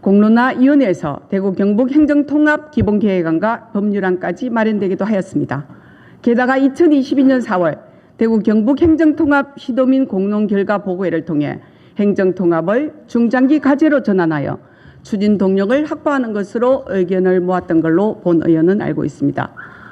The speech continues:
이렇듯 경북은 긴 시간 동안 통합을 위해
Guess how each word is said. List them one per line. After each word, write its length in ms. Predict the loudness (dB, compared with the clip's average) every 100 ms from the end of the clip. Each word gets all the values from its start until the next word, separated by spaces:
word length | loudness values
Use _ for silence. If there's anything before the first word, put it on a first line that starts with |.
| -20 -20 -20 -20 -20 -20 -4
이렇듯 380 | 0 0 0 0
경북은 580 | 2 4 4 2 0 -4 -6
긴 220 | 0 2
시간 320 | 2 2 0 -2
동안 480 | -2 2 2 0 0
통합을 540 | 2 4 4 2 0
위해 260 | 0 -4